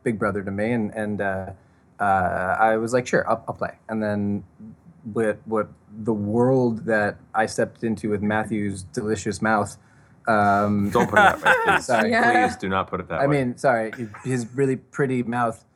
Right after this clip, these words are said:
Speaker 2: No,
Speaker 1: Uh,
Speaker 2: I just,
Speaker 1: okay.
Speaker 2: just keep going.
Speaker 1: All right,
Speaker 2: Keep going.
Speaker 1: anyway,
Speaker 2: It's fine.
Speaker 1: um, uh, the, the narrative that, that he presented, uh, was, uh, just a new experience. It's, it was a new level of,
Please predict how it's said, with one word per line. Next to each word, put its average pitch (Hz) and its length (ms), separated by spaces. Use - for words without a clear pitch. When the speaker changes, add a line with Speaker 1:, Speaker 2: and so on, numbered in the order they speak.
Speaker 2:
No, 127 160
Speaker 1:
Uh, 123 260
Speaker 2:
I 135 60
just, 131 160
Speaker 1:
okay. 110 140
Speaker 2:
just 135 200
keep - 140
going. 82 260
Speaker 1:
All 151 60
right, 139 80
Speaker 2:
Keep - 80
going. 143 120
Speaker 1:
anyway, 117 100
Speaker 2:
It's - 100
fine. 135 180
Speaker 1:
um, 123 480
uh, 139 120
the, 127 140
the 120 160
narrative 156 460
that, 127 180
that 123 140
he 127 100
presented, 113 680
uh, 98 580
was, 107 680
uh, 107 180
just 107 260
a 113 40
new 110 340
experience. - 640
It's, 101 100
it 107 100
was 104 140
a 110 60
new 117 260
level 104 380
of, 98 120